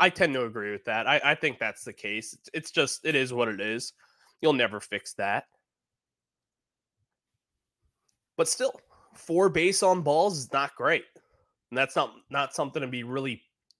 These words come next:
particularly proud of. And then now to look at the Nationals and what he did with us in forty-four games, to kinda hit on what we've already hit on with the Padres.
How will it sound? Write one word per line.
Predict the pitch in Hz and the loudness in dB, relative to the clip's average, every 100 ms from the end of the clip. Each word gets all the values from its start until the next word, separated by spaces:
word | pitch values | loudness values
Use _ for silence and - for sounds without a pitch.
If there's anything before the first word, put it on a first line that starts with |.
| - | -10
particularly | 131 - 147 143 123 113 | -4 -2 -2 -2 -4 -6
proud | - 139 143 139 | -2 4 6 4
of. | 92 - _ _ _ _ _ _ _ _ _ | 0 -12 _ _ _ _ _ _ _ _ _
And | 131 | -2
then | 143 160 | 2 8
now | 208 233 | 10 10
to | 190 | 8
look | 165 - | 4 0
at | 156 | -8
the | |
Nationals | 127 139 202 226 123 113 110 | 2 6 6 4 -2 -6 -4
and | 131 | -2
what | 131 | -2
he | - 139 | -4 -8
did | 160 135 117 | -4 -4 -4
with | 110 123 | -4 0
us | 120 - | 0 -2
in | 107 | -10
forty-four | - 117 110 - 110 104 | -8 -8 -8 -8 -8 0
games, | 151 147 110 113 - _ _ _ _ _ _ | 2 2 -2 -14 -20 _ _ _ _ _ _
to | - | -2
kinda | 185 175 | 4 4
hit | 139 190 | 6 6
on | 185 147 | 6 4
what | 143 - | 2 -2
we've | 185 180 | 0 2
already | 113 107 107 | 0 0 -2
hit | 120 | 0
on | 117 117 | 2 0
with | 117 | -2
the | 120 | -6
Padres. | - 151 202 156 113 113 120 - | 2 6 6 6 0 -4 -8 -12